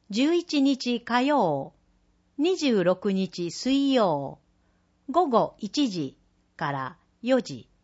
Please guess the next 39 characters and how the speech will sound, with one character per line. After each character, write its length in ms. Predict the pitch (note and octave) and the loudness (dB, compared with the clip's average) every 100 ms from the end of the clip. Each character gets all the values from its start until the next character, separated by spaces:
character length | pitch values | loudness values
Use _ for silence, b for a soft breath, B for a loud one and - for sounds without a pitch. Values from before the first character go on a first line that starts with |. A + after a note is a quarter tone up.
| _ _ _ _ _ _ _ _ _ _ _ - | _ _ _ _ _ _ _ _ _ _ _ -8
な 300 | B3+ A#3+ D#3 | -4 -2 -2
お、 240 | C#3+ - _ _ _ | -4 -10 _ _ _
予 160 | - A3+ | -2 2
約 360 | D4 D#4+ D4 C4 | 2 0 2 4
は 200 | B3 G#3 | 4 4
三 160 | G3 A3 | 0 -2
日 480 | _ - A3 G3+ - | _ 2 2 2 -2
月 340 | G#3 A3+ - | 0 0 0
曜、 500 | D4 C4+ E3 C#3+ - _ _ _ C4 | 2 4 4 2 -4 _ _ _ 0
午 160 | F4 | 0
前 300 | D#4+ C4+ F#3 | 2 2 0
九 180 | E3 C#4+ | -2 -2
時 140 | B3 | -2
か 180 | - D#3+ | -4 -4
ら 160 | C#3+ B2+ | -4 -4
先 260 | - G#3+ | -4 -2
着 320 | G#3 G#3 F#3+ F3 | -2 -4 -4 -6
順。 400 | D3+ D#3 D3+ F3 _ _ _ _ - | -4 -4 -4 -10 _ _ _ _ -4
電 320 | F3 A#3+ B3 | 0 2 2
話 140 | A3+ | 2
も 200 | G3+ F#3+ - | 2 -2 -6
可。 280 | D#3 C#3+ - _ _ _ _ _ _ _ _ _ _ _ _ _ _ | -12 -12 -14 _ _ _ _ _ _ _ _ _ _ _ _ _ _
と 140 | A#3+ | -6
こ 180 | A#3+ D4+ | -2 0
ろ 240 | C#4+ C4+ - | 2 0 -2
申 200 | F3+ B3 | -2 -2
し 120 | C#4 | -2
込 180 | - A#3 | -4 -2
み 260 | G#3+ G#3+ - | 0 -2 -4
問 180 | - F3+ | -4 -2
い 80 | A3 | 0
合 80 | G#3 | 0
わ 120 | F#3+ | 0
せ 160 | F3+ D#3+ | -4 -6
先。 500 | D#3+ - C#3+ C3+ - _ _ _ _ _ _ _ _ | -6 -8 -10 -12 -14 _ _ _ _ _ _ _ _
市 220 | - - | -8 0
役 220 | D#4 F#4 - | 2 2 -2
所 240 | A#3 F#3 | 0 2
一 160 | E3+ | 0